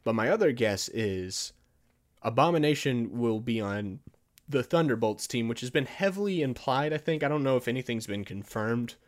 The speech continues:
on that front, but, I mean, we got Baron Zemo out there. I think Abomination was on the Thunderbolts once. Uh, someone might have to correct me on that. But it,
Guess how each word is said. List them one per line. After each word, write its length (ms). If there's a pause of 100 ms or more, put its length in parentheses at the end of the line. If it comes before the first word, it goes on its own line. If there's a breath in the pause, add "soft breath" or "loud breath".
(160 soft breath)
on 140
that 240
front, 460
but, 320 (720)
I 60
mean, 160
we 100
got 240
Baron 240
Zemo 440
out 240
there. 380 (580 soft breath)
I 40
think 180
Abomination 600
was 100
on 140
the 60
Thunderbolts 580
once. 520 (120)
Uh, 260
someone 320
might 160
have 140
to 100
correct 320
me 140
on 160
that. 320 (880 soft breath)
But 180
it, 180